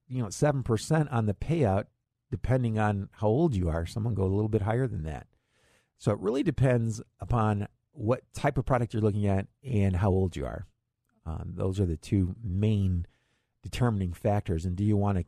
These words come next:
uh, have a beneficiary on there or a, a joint annuitant if you're married?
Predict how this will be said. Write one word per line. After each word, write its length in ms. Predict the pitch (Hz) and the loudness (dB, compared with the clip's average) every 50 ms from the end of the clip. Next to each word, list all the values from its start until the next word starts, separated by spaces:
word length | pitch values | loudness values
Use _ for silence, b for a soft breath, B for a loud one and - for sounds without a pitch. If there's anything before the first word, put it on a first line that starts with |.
| _ _ _ _ - | _ _ _ _ -8
uh, 260 | - 90 82 80 78 82 90 - - _ _ | -4 -4 -2 -2 -2 -4 -6 -8 -12 _ _
have 560 | _ - - 110 107 98 90 90 85 85 - _ _ _ - | _ -6 -2 -2 0 0 0 -2 -4 -8 -14 _ _ _ -8
a 180 | 98 92 87 80 | -4 -4 -4 0
beneficiary 840 | 85 98 95 90 - - 123 120 - - 127 120 117 113 110 - _ _ | 0 0 0 0 0 0 0 0 0 0 -2 0 0 -2 -4 -6 _ _
on 220 | - 113 117 117 113 | -2 0 0 2 4
there 400 | 113 117 117 117 117 113 107 - - | 4 4 6 6 4 4 2 0 -4
or 240 | - - 101 95 92 | -2 2 2 2 2
a, 380 | 95 90 85 92 90 90 92 | 0 -2 -6 -6 -4 -2 -2
a 60 | 87 82 | -2 -2
joint 340 | 82 87 110 107 104 - - | 0 0 2 2 2 0 -2
annuitant 580 | 90 90 98 95 90 82 - - 73 71 - - | 0 2 2 2 2 2 -2 -4 -10 -10 -10 -12
if 120 | - - - | -14 -12 -10
you're 100 | 85 80 | -8 -6
married? 460 | 85 90 82 71 67 71 - - | -4 -4 -4 -4 -6 -6 -10 -14